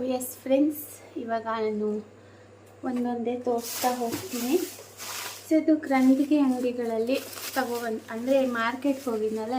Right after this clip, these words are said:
ಅಲ್ಲೇ ಎಲ್ಲ ತಗೊಬಂದಿದ್ದು. ಗೊತ್ತಿಲ್ಲ ಸ್ಕ್ರೀನ್ ಯಾಕೆ ಬ್ಲಿಂಕ್ ಆಗ್ತಾಯಿದೆ ಅಂತ. ಓಕೆ, ಇವಾಗ ಸರಿ ಆಯ್ತು.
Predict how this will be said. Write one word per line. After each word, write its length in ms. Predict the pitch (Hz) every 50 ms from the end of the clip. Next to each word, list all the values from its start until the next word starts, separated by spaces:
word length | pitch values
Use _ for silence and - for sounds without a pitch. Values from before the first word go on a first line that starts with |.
| 247
ಅಲ್ಲೇ 180 | 208 208 220 226 226
ಎಲ್ಲ 100 | 220 208 208 214 214
ತಗೊಬಂದಿದ್ದು. 600 | 214 196 196 196 202 208 196 202 196 196 - - - - - - - - - - - - - 285
ಗೊತ್ತಿಲ್ಲ 380 | 269 247 247 - - 262 262 254 247 254 -
ಸ್ಕ್ರೀನ್ 520 | - - - 269 262 262 262 269 262 254
ಯಾಕೆ 220 | 240 220 220 - - -
ಬ್ಲಿಂಕ್ 340 | 220 214 208 196 202 202 - 208
ಆಗ್ತಾಯಿದೆ 480 | 196 - - - - 185 180 180 180 175 -
ಅಂತ. 140 | 185 - - - - - - - - - - - - - - - - - - - - - - -
ಓಕೆ, 260 | - - - - - - - -
ಇವಾಗ 260 | - 208 196 190 - - - -
ಸರಿ 200 | 214 190 - 190 -
ಆಯ್ತು. 240 | - - - -